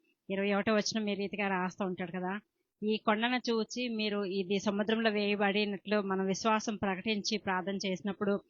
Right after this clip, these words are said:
ఆ కొండ తొలగిపోద్దని దేవుడు చెప్తారు." అయితే ఈ యొక్క దినాన్ని ఆ కొండలాంటి సమస్యలు, శోధనలు, బాధలు మనకు వచ్చినప్పుడు మనం ఈ రీతిగా ప్రార్థన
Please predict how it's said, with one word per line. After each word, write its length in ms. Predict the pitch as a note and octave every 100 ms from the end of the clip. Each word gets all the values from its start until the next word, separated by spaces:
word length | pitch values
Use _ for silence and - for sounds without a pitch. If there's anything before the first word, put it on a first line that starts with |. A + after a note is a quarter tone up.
| - - F#3
ఆ 60 |
కొండ 380 | G3 G#3 G#3 A#3
తొలగిపోద్దని 840 | A3+ G#3+ G#3+ A3 A3+ G#3+ F#3+ G#3
దేవుడు 280 | G#3+ G3 G3 G3
చెప్తారు." 460 | F#3+ - F3+ E3+ E3 _ _ -
అయితే 280 | A3+ A#3+ C4+
ఈ 40 |
యొక్క 200 | B3 A#3
దినాన్ని 600 | A3+ A3+ A#3 A#3+ B3 B3 A3+
ఆ 220 | G#3 G3+ G#3
కొండలాంటి 800 | - G#3 A3 A3+ A3 A3 A#3
సమస్యలు, 600 | A3 G#3 F#3+ F#3+ - G3+ G3+
శోధనలు, 640 | G#3+ F#3+ G3 G3+ G3+ G#3
బాధలు 400 | F#3+ F#3 F#3 G3+
మనకు 240 | G3 F#3+
వచ్చినప్పుడు 560 | F#3 F#3+ F#3+ - G#3+ G3 - - -
మనం 220 | G3+ G#3+
ఈ 140 | A3 A3
రీతిగా 360 | A#3+ A#3+ A3
ప్రార్థన 400 | G#3+ G#3+ G3 G3+